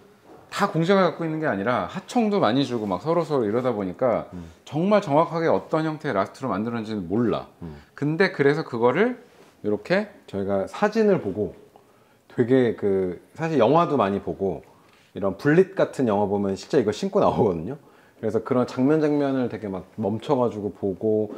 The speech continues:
Speaker 2: 사진 자료도 옛날 거 찾아보고, 뭐 그런 오리지널 브랜드의 옛날 광고 자료 같은 것도 분석을 해서 저희 눈으로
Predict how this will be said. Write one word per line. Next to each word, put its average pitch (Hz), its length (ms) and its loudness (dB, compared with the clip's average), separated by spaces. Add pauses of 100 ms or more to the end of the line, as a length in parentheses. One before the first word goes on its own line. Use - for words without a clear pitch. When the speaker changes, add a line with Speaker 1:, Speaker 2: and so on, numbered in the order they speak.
(220)
Speaker 2:
사진 160 320 -4
자료도 135 320 0
옛날 104 260 -2
거 113 80 -4
찾아보고, 104 880 -4
뭐 92 320 -8
그런 92 400 -8
오리지널 113 400 -2
브랜드의 98 540 0
옛날 90 180 -4
광고 117 320 0
자료 104 240 0
같은 95 240 -6
것도 87 220 -12
분석을 101 500 -6
해서 151 440 -4 (280)
저희 156 360 4
눈으로 131 680 4